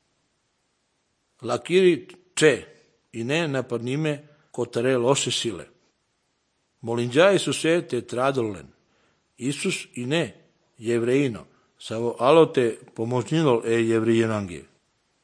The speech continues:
Da li te bute pomožinol i jeverenge, pa šapire manuša?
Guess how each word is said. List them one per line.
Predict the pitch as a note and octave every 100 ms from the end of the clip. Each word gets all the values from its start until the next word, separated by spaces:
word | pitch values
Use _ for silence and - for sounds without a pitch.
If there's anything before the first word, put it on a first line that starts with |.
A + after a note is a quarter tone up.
| _ _ _ _ _ _ G#2
Da | G2+
li | F3 F#3
te | D3+
bute | C#3+ D#3 - C3+ A#2+ G#2 -
pomožinol | - B2 A#2 B2 D3+ C3+ G#2+ - _ _ _ _ _ _
i | B2 A#2+
jeverenge, | A#2+ A#2 B2 E3+ B2 D#2+ _ _ _ _
pa | F#2+
šapire | F2+ F#2+ - C3+ C#3+
manuša? | B2 A2+ G#2+ - B1+